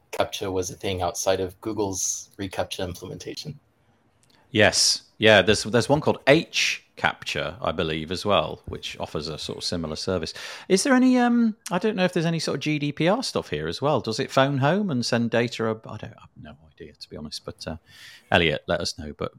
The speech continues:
Speaker 2: bravo. It is called Simple Cloudflare Turnstile. It's there, it's free, it's available, uh, right now. So go and grab it if you fancy something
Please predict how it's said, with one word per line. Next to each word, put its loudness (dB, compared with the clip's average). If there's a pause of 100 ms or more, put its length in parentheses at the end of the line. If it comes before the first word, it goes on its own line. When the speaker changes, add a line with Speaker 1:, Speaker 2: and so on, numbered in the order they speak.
Speaker 2:
bravo. 8
It 2
is 0
called 6 (380)
Simple 0
Cloudflare -2
Turnstile. -2
It's -6
there, 0
it's -8
free, -6
it's -12
available, -6 (340)
uh, -10
right -10
now. -14 (120)
So -12 (400)
go -12
and -12
grab -8
it -12
if -20
you -16
fancy -14 (440)
something -18